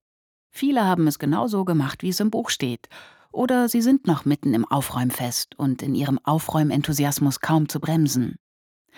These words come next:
Aber es gibt auch diejenigen, die zwar angefangen haben, doch jetzt schier verzweifeln.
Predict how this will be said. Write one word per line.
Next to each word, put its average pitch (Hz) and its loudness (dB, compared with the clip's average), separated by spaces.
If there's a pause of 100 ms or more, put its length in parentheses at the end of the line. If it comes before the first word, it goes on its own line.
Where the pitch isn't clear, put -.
(400)
Aber 214 0
es 202 0
gibt - -4
auch 202 2
diejenigen, 214 2
die 185 -2
zwar - -4
angefangen 202 2
haben, 220 2 (440)
doch - -6
jetzt 220 -4
schier 214 -2
verzweifeln. 208 -2